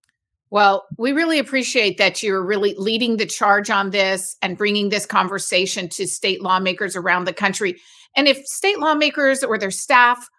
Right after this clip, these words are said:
want to learn more about this issue and looking for solutions, where would you direct them to?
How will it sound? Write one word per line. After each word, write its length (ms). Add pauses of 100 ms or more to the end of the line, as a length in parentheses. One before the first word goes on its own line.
(180)
want 320
to 100
learn 380
more 580
about 360
this 220
issue 520
and 200
looking 400
for 200
solutions, 880 (440)
where 420
would 180
you 120
direct 400
them 200
to? 160